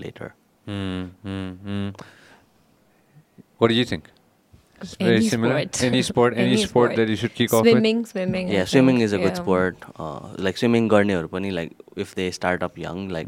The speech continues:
Speaker 1: they
Speaker 2: Hmm.
Speaker 1: could transition into most of the sports and be fine।
Speaker 2: Hmm।
Speaker 3: Hmm।
Speaker 1: Like, हामीले नेपालमा त सबैले फुटबल खेल्छ, and फुटबल, फुटबल पनि gives you, like, a really good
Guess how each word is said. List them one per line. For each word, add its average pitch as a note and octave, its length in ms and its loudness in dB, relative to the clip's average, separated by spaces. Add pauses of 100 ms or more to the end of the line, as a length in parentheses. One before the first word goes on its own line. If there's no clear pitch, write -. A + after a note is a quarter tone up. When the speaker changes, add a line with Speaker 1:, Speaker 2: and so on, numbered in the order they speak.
(100)
Speaker 1:
they F#2+ 80 2
Speaker 2:
Hmm. F#2+ 60 -2
Speaker 1:
could F#2 100 -4
transition F#2 440 -2
into E2+ 200 -8
most F#2 240 -4
of D#2 80 -10
the F2 80 -10
sports - 320 -10
and E2 100 -12
be E2+ 80 -10
fine। D#2 340 -14 (140)
Speaker 2:
Hmm। G2+ 280 -2
Speaker 3:
Hmm। E3 200 -10 (220)
Speaker 1:
Like, E2+ 160 -6
हामीले F#2+ 180 -2 (220)
नेपालमा G#2 300 0
त G2+ 120 -10
सबैले G2+ 320 0
फुटबल F#2 320 0
खेल्छ, E2 240 -6
and F2+ 240 -8
फुटबल, F#2 340 -2 (140)
फुटबल F2+ 240 0
पनि G2+ 320 -4 (380)
gives F#2 180 -4
you, G2 100 -4
like, E2+ 200 -6
a F2+ 60 -6
really G2 280 -2
good G2 360 0